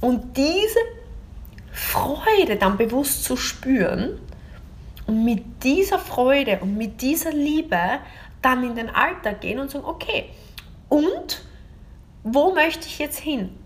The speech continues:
Und was ist mein nächster Schritt? Und wer ist schon dort?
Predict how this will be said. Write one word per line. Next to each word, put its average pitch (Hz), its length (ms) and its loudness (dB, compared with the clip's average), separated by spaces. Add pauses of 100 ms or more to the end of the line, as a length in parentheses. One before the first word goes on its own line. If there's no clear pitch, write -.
Und 349 600 2
was - 220 -2
ist 320 140 -2
mein 302 180 2
nächster 285 360 0
Schritt? - 420 -2 (520)
Und 339 500 2
wer 311 440 4
ist 302 180 0
schon 277 300 -2
dort? 254 500 2